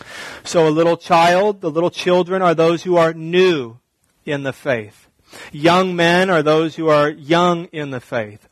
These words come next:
Fathers are those who are mature in the faith. I don't think that's who John has in mind.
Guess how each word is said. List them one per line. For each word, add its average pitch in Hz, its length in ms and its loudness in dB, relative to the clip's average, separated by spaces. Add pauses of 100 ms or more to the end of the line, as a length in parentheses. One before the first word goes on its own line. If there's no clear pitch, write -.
Fathers 170 760 2
are 147 180 0
those 151 420 0
who 151 260 -8
are 143 400 0 (420)
mature 151 840 0 (120)
in 135 180 -6
the 117 80 -16
faith. 104 480 -16 (1800)
I 160 80 4
don't 226 160 2
think 190 180 0
that's 151 200 -2
who 151 100 -8
John 143 260 -4
has 127 220 -6
in 127 100 -14
mind. 117 300 -12